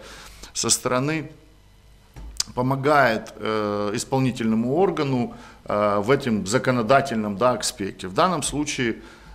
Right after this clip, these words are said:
э, сотрудники Департамента транспорта самостоятельно нарабатывали эту базу, используя опыт и других городов, используя нормативную базу,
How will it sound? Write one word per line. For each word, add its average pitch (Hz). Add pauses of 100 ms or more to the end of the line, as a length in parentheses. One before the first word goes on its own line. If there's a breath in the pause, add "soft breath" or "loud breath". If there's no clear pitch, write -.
э, 101
сотрудники 113
Департамента 110
транспорта 143
самостоятельно 120
нарабатывали 107
эту 104
базу, 131
используя 101
опыт 107
и 104
других 113
городов, 127
используя 101
нормативную 101
базу, 98